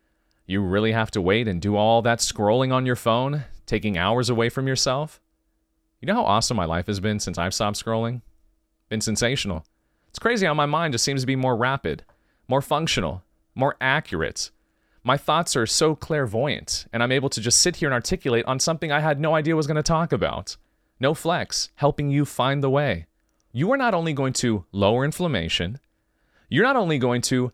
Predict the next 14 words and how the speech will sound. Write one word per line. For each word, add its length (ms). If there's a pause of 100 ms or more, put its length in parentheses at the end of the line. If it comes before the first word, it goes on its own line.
help 300
your 120
cells 320
regenerate 580
and 120
unclump, 540 (440)
you're 180
going 220
to 280
re-stimulate 1080
your 160
D 280
N 120
A 400